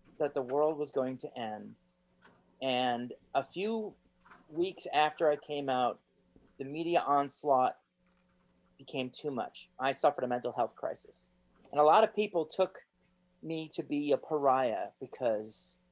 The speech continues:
I detransitioned. I lost my way. And even then, much to her own risk,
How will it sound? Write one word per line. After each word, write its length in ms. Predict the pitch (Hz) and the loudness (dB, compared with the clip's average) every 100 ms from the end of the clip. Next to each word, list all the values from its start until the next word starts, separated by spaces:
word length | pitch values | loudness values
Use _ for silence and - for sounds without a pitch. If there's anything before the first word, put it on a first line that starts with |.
| - | -6
I 100 | 143 | -4
detransitioned. 720 | 160 175 185 165 196 - 131 _ _ _ _ _ _ _ _ _ _ _ _ _ _ | -4 -4 -4 -4 -6 -10 -18 _ _ _ _ _ _ _ _ _ _ _ _ _ _
I 80 | 127 | 0
lost 280 | 131 147 - | 4 4 4
my 120 | 151 | -2
way. 300 | 139 131 113 - _ _ _ _ _ _ _ _ _ _ _ - | 0 0 -2 -10 _ _ _ _ _ _ _ _ _ _ _ -2
And 180 | 151 165 - | -2 -2 -4
even 460 | 175 240 302 285 | -2 2 0 2
then, 460 | 233 240 127 117 151 - _ _ _ _ _ _ _ _ _ _ _ _ _ _ _ _ - | 6 6 6 0 -8 -16 _ _ _ _ _ _ _ _ _ _ _ _ _ _ _ _ -2
much 200 | 240 247 - | -2 -2 -8
to 280 | - 254 233 | -10 -6 -4
her 260 | 214 214 208 | 0 4 4
own 280 | 208 208 202 | 4 0 2
risk, 380 | 214 - - | 0 0 -6